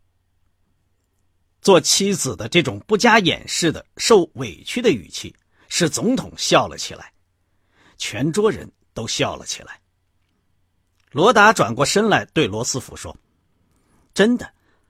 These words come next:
他的嘴巴总是闭得严严的。可是这样的事儿也不让我知道知道。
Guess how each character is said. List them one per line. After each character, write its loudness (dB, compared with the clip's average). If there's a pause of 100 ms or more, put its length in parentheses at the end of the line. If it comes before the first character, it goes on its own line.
(180)
他 -2
的 2
嘴 2
巴 2
总 0
是 0
闭 -4
得 -8
严 -4
严 -8
的。 -6 (760)
可 -2
是 -4 (380)
这 2
样 2
的 -4
事 -2
儿 -2 (460)
也 6
不 -4
让 2
我 -4
知 -6
道 0
知 -12
道。 -16